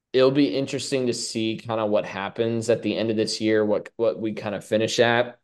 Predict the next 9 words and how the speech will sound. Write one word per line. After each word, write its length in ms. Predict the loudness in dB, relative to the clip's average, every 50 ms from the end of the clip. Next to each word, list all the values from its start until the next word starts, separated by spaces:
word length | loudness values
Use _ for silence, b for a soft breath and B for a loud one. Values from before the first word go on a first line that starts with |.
| _ _ _ _ _ _ _ _ _ _ _ _ _ _
'Cause 140 | -16 -16 -2
truthfully, 440 | 2 2 2 4 6 6 8 8 8
at 100 | 6 4
this 140 | 2 2
point, 480 | 0 -2 -2 0 0 0 0 -2 -4 -8 _ _ _ _ _ _ _ _ _ _ _ _ _ _ _ _ _ _ _ _ _ _ _ _ _ _ _ _ _ _ _ _ _ _ _ _ _ _ _ _ _ _ _ _
you 100 | -2 0
know, 80 | 0 0
State's 340 | 0 0 2 4 4 4 6
got, 320 | 6 4 4 4 2 -6